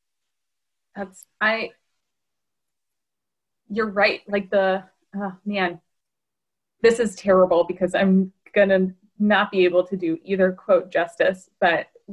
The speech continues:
we're looking for, um, quotes on sharing the good news, um, evangelization for kind of our, our student retreat. And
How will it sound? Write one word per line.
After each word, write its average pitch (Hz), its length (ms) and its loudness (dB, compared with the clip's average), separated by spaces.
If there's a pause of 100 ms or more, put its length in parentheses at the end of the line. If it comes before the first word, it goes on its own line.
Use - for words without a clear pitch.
(140)
we're 185 260 2
looking 190 600 -2
for, 170 520 -4
um, 208 400 -12
quotes 208 460 -6
on 165 520 -6 (1040)
sharing 247 440 0
the 190 80 0
good 180 240 0
news, 160 600 -8 (100)
um, 160 440 -6
evangelization 170 1200 -2 (400)
for 165 440 2
kind 170 140 -2
of 160 100 -4
our, 160 100 2 (220)
our 175 100 -4
student 185 320 -2
retreat. 170 480 -2
And 160 420 -4